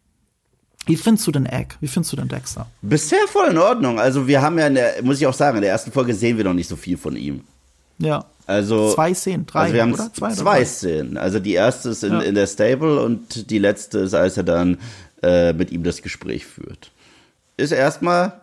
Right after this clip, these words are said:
Speaker 2: putzig und, äh, ich kann mir aber auch schon so ein bisschen was zu der Figur denken.
Speaker 1: Das kannst du.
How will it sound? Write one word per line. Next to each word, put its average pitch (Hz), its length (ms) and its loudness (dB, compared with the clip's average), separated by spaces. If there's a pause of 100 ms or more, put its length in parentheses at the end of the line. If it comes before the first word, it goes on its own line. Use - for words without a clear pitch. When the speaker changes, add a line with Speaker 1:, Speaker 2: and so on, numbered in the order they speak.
(300)
Speaker 2:
putzig - 880 -2 (720)
und, 131 640 2
äh, 117 420 2
ich - 180 -6
kann 117 220 0
mir 123 120 4
aber 107 160 2
auch 98 160 2
schon 95 240 -2
so 90 80 -2
ein 85 80 -4
bisschen 85 540 -4
was 80 400 -4
zu 82 100 -6
der 80 140 -2
Figur - 360 -6
denken. - 800 -8 (2000)
Speaker 1:
Das 143 220 -4
kannst 156 300 -2
du. 123 120 -4